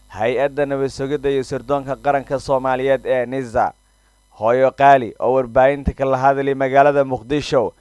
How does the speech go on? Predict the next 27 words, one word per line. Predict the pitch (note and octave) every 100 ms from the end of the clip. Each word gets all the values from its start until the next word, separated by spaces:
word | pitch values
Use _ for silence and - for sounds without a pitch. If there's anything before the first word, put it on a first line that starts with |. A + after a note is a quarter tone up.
| _ _ _ _
waliba | A2+ C#3+ C#3
ay | C#3+ B2+
xaqiijiday | C#3 C3+ C#3 B2 C#3 C3+
in | B2
gabartii | C3+ C3 B2+ D3+ C3+
ay |
ka | C3
shaqeeyasi | - C#3+ B2+ C#3+ C#3+ - G#2+ - _ _ _ _
xafiiska | A2 G#2+ D3+ C#3+ - A#2+
ee | A2+
beeg | A#2+ C#3+
naxariisada | C#3+ C3 C#3 C3+ - C3+
Injineer | C3 A#2+ C3 C3
Yariisow, | A#2+ C3+ C#3 - C3+ G#2+ _ _ _ _
isla | B2 - C#3 C3+
markaana | C#3+ D3 - C#3 C#3
hilaha | B2+ A#2+ C#3 C3+ B2+
miinge | C3+ D3+ C#3+ G2+ - _ _ _
lanshani | A#2+ C3+ B2+ D3+ C#3+ C3+
guriga | A2 C#3+ D3 A#2+ F2+
baabuur | G2+ C3+ C3+ A#2+ C3 D3+ C#3
dowladda | A#2+ C#3 D3 C3+ C3+
Soomaaliya, | C#3 C3+ D3 C#3+ A#2 G2+
gaar | A#2+ C3+
ahaan | C3+ B2+ C#3 C3+
hay-adda | C3+ C3+ B2 B2+
yeelata. | B2+ B2 A#2 C3+ A2+